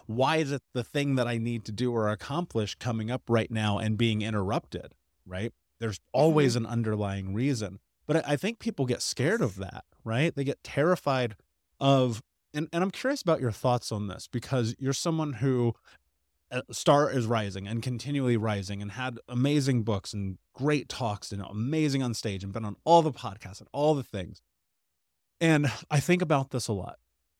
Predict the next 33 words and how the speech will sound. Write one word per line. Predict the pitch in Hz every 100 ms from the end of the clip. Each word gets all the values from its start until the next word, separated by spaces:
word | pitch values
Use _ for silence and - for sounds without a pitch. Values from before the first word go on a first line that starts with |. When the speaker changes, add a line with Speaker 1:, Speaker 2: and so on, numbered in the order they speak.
| _ _ 139
Speaker 1:
And | 135
I | 151
don't | 156
know | 135
if | 120
it's | 110 -
true, | - 147 92
and | 98 101
so | 117
I'm | 104
curious. | 95 135 120 92 - - - - _ 123 117 123 120
When | 123 120
we're | 139 160
growing | 156 139 120
up, | 107 101
and, | 110 104 -
and | 107
your | 110 131
background | 120 117 - 110 101 101 95
is | 90 -
very | 113 113 123 107
interesting | 101 101 98 90 87 85
to | -
me, | 95 - -
growing | 110 110 110
up | 107
feeling | - 123 113 110
invisible, | 101 92 95 90 80 87 -
I | 110
felt | - 107
the | -
same | - 92 87
way, | - 107